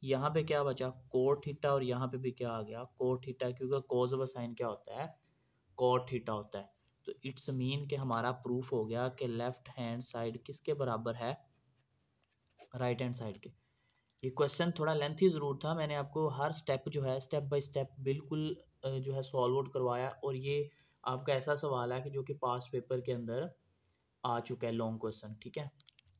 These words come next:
तो ये, इसमें आपने अपने ट्रैक से नहीं उतरना, step by step, step by step उसको करते जाना है।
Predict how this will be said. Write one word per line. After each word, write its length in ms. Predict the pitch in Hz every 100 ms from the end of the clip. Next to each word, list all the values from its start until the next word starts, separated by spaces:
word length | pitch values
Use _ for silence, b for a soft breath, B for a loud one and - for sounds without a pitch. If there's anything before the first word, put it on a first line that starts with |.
| _ - - - _ _ _ _ -
तो 100 | 139
ये, 120 | 147 147
इसमें 240 | 180 185
आपने 220 | 185 190 190
अपने 180 | 190
ट्रैक 340 | 196 165 165 165
से 120 | 196
नहीं 140 | 175
उतरना, 460 | 147 - 147 165 185 B B B -
step 260 | 165 160
by 220 | 175 175
step, 220 | 175 165 160
step 280 | 156 151
by 120 | 160 160
step 180 | 160
उसको 360 | 151 147 - 160
करते 380 | 165 147 127 123
जाना 260 | 123 117
है। 120 | 120